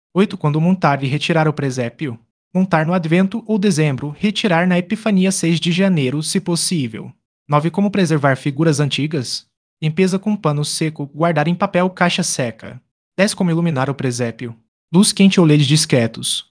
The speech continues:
Mantenha a iluminação suave sem parecer palco. Onze, posso usar presépio ao ar livre? Sim, com materiais à prova d'água e fixação adequada, cuidando do vento. Doze, como incluir tradição e criatividade? Misturar peças antigas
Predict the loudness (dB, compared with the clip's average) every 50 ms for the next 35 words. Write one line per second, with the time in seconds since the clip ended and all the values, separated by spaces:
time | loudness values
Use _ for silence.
0 | _ _ _ _ _ _ -6 -2 0 0 2 2 0 0 0 0 0 0 -2 -2
1 | -2 -2 -2 -2 -4 -2 0 2 2 2 0 -2 -2 -2 -2 -2 0 0 -2 -2
2 | -2 -2 -4 -4 -4 -2 -2 -2 0 0 -2 -6 -10 -16 -20 -20 _ _ _ _
3 | _ -2 -2 0 0 0 2 2 2 2 2 2 2 2 0 0 -2 -2 -2 0
4 | -2 -2 -2 0 0 2 2 2 2 0 0 -2 -2 -4 -6 -10 -12 -14 _ _
5 | _ _ _ _ -2 -2 0 0 -2 -4 -8 _ _ -4 -2 -2 0 0 0 2
6 | 2 2 2 0 -2 -4 0 0 0 2 2 0 0 2 2 2 2 2 -2 -2
7 | -2 -4 -4 -4 -4 -4 -2 -2 -2 0 0 2 2 2 2 0 0 2 2 2
8 | 2 0 -2 -8 -12 _ _ 2 2 4 4 2 2 0 0 0 0 -2 -2 -4
9 | -10 -14 -20 -20 _ _ _ _ _ 0 2 4 4 4 2 2 2 2 2 2
10 | 2 4 4 4 4 2 2 0 0 2 0 0 2 2 2 2 2 0 -2 -4
11 | -2 0 2 2 2 2 2 0 2 2 2 0 0 -2 -6 -8 -8 -10 -14 _
12 | _ _ _ _ _ _ 0 0 0 0 2 2 4 4 2 2 2 0 0 2
13 | 2 2 2 2 2 2 0 2 2 2 0 0 0